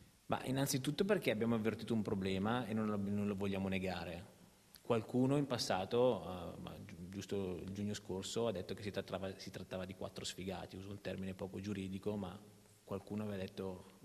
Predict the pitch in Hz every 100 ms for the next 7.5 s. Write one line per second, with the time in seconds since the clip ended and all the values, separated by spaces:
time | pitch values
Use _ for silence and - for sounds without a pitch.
0 | 117 - 110 98 104 104 92 101 - -
1 | - - - 120 127 123 143 - 110 110
2 | 113 110 107 107 101 110 107 107 104 104
3 | 110 107 101 98 101 120 135 117 - -
4 | - 143 123 - 98 98 95 101 127 127
5 | - - - - - 107 104 101 101 101
6 | 107 123 123 113 110 107 107 95 85 87
7 | 95 85 76 -